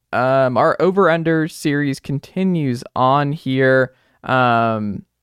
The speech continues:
let's start with Illinois. The Fighting Illini, Matt Green, coming in here at six and a half. Kind of a sneaky offseason addition.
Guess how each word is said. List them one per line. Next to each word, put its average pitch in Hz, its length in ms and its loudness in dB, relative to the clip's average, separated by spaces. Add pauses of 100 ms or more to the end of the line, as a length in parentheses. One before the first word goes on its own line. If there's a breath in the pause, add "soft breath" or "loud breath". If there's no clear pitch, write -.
(960)
let's 151 220 -4
start - 640 -6 (680)
with 113 180 -2
Illinois. 113 600 -2 (480)
The 123 100 -6
Fighting 165 720 -2
Illini, 117 800 0
Matt 98 340 -4
Green, 101 300 -6
coming 175 260 -2
in 175 160 0
here 151 220 0
at - 140 -4
six - 340 -4
and 202 80 2
a 175 40 0
half. 175 320 -2 (520 soft breath)
Kind 180 180 0
of 220 80 -4
a 202 60 -4
sneaky 185 400 -4
offseason 190 800 0
addition. 220 540 0